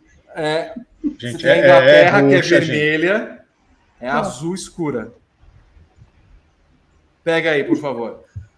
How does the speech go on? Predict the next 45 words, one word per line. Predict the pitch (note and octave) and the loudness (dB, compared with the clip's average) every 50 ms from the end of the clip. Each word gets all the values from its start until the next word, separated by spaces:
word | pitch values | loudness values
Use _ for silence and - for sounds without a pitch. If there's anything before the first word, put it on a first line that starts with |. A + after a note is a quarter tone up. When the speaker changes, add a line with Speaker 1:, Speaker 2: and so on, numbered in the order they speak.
| _ _ - | _ _ -10
Speaker 2:
É | - A3 | -8 -6
roxa. | D#3+ C#3+ C#3 C#3 D3 - - F#3 | -4 -2 -2 -2 -2 -4 -6 -8
Speaker 1:
Você | D3+ D#3 D#3 - F3+ F3 | -8 -8 -4 -2 -2 0
junta | F3+ - E3 F3+ F#3+ G3+ F#3+ G#3 | 0 -2 -2 -2 -2 -2 0 0
as | G3 E3+ D#3 | -2 -2 -2
bandeiras, | D#3 F3+ F3 E3 D3+ D#3 D#3+ F3+ F#3 D#3+ C#3 C3 C#3 | -2 -2 -2 -2 -2 -2 -2 -2 -2 -2 -4 -6 -6
não, | D3+ D#3 E3+ E3 D#3+ | -6 -6 -6 -4 -4
não | E3 E3+ | -4 -4
é | E3 | -4
nem | E3 F3 F3+ | -4 -4 -4
do | F3 | -4
Reino | F3 F3 F3 A#3+ | -4 -4 -2 -2
Speaker 2:
Sim, | A3+ | 0
Speaker 1:
Unido, | G#3 A3+ C4 | 0 2 0
é | C#4+ | 0
do | B3 | 0
Reino | B3 A3+ F3 D3 | 2 0 0 0
Speaker 2:
Vitor, | D3+ E3 - | 0 -4 -4
Speaker 1:
Unido. | F3+ E3+ | 0 2
Speaker 2:
mas | F3+ F#3+ F#3 A3 | 2 2 2 2
é | A#3+ | 2
um | C4+ C4 | 0 2
tom, | - A3+ G#3 G#3+ A#3 A3+ G3 C#3+ D#3+ | 2 2 2 2 0 -2 -4 -2 0
é, | F3+ G#3 G#3+ G#3 G3+ D3 B2+ C#3 D#3+ F#3 | 2 2 2 2 2 2 2 0 0 -2
é | F#3 - | -2 -2
mais | - G#3+ A3+ A3 | -2 -2 -2 -2
perto | - B3+ A#3 A#3 A#3+ A#3 | -2 -2 -2 -2 -4 -6
do | G3 A#3+ | -6 -6
lilás | A3+ A#3 A3 F#3 F3 F3+ F#3+ F#3 | -6 -4 -2 -2 0 0 -2 -2
do | G#3 G3 | -4 -8
que | - A#3 | -10 -8
o | A#3+ B3 | -8 -8
azul, | F#3+ E3 F3+ | -4 -2 -2
Speaker 1:
Não | F#3 G3 - | 0 0 0
tem | - G3+ G#3 G3+ | 0 0 0 0
Speaker 2:
Vitor. | G3+ G3+ - | -2 -2 2
Speaker 1:
tom | G#3 G3+ G#3 G#3 | 2 4 4 4
nenhum, | G3+ G3 F#3 E3 D#3 D3 D3 D3+ | 4 2 2 2 0 0 -2 -2
a | D#3 D#3+ | -2 -2
não | D#3+ E3+ E3 | -2 -2 -2
ser | E3 - G3+ | -4 -4 -6
que | G3+ - | -6 -2
seja | - G#3 F#3+ F3+ F3+ | -2 0 0 0 -2
o | |
Jerry, | D#3 B2+ C3 D3+ D#3 D3+ D3 C3+ B2+ A#2 A2+ A#2+ - - - | -2 -2 0 2 4 4 4 4 2 0 -4 -6 -12 -20 -20